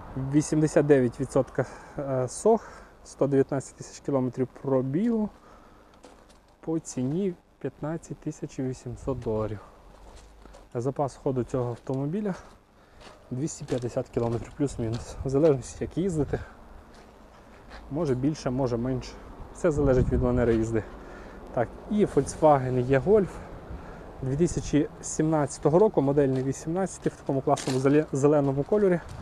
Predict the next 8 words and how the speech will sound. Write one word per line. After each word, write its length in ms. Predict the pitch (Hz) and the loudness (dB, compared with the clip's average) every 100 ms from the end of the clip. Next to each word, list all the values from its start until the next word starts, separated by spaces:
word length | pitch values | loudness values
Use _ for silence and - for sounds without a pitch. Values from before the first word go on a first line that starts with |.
| - - - - - - - - - - - | -12 -12 -14 -16 -20 -20 -20 -20 -20 -18 0
Тридцять 340 | 151 143 - | 0 0 0
п'ять 240 | 160 139 | 2 4
і 40 | 147 | 2
вісім 260 | 151 - | 0 0
кіловата 460 | 139 151 143 135 135 | 2 4 6 6 4
ємність 320 | 135 139 131 | 2 2 0
акумуля-, 360 | - 156 165 175 175 | 0 0 2 2 0
акумулятора. 640 | 170 - 175 208 220 202 | -2 0 2 4 4 2